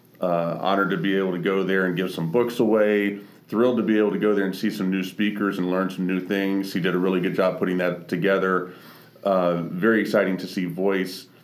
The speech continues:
more prominently and held out in front with C E S in the way that that event did.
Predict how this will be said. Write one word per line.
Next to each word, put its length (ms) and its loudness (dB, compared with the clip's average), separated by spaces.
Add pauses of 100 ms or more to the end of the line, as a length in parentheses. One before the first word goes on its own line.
(400)
more 460 2
prominently 920 0
and 160 -4
held 300 0
out 160 2
in 100 -4
front 320 -2
with 140 -6
C 100 -4
E 260 -4
S 220 -2
in 160 -2
the 80 -2
way 240 0
that 180 -4
that 160 0
event 320 -4
did. 360 -4